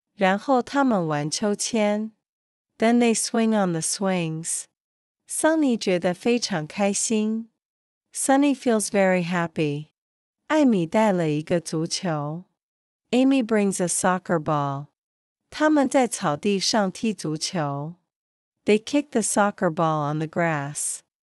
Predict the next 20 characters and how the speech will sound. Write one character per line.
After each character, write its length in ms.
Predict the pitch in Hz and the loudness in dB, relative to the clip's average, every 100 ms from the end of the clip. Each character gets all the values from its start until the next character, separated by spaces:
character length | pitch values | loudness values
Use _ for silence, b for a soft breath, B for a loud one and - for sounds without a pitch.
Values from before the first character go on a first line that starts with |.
| _ _ _ | _ _ _
桑 340 | - - 311 311 | -10 0 2 4
尼 160 | 240 | 2
踢 220 | 220 - 269 | 0 -2 0
得 160 | 226 | 0
很 340 | 185 180 160 185 | -2 -4 -2 0
远。 460 | 202 160 143 160 _ _ _ _ _ _ - | 0 -2 -6 -14 _ _ _ _ _ _ -8
Sunny 400 | - 285 294 262 | 2 4 4 2
kicks 340 | - 247 - | 0 0 0
it 220 | 202 165 | -2 0
very 280 | 185 180 175 | 2 2 0
far. 560 | - 185 165 143 139 - _ _ _ _ _ _ | -2 -2 0 -2 -6 -12 _ _ _ _ _ _
然 220 | 190 202 | 0 2
后 260 | - 262 | 2 2
他 240 | 233 - 285 | 2 0 2
们 200 | 254 190 | 4 2
一 140 | 208 | -2
起 260 | - - 143 | -2 -4 -2
吃 280 | - - 214 | -2 0 0
午 200 | 156 131 | 0 -6
餐。 580 | - 202 180 185 202 | -6 -2 0 0 -4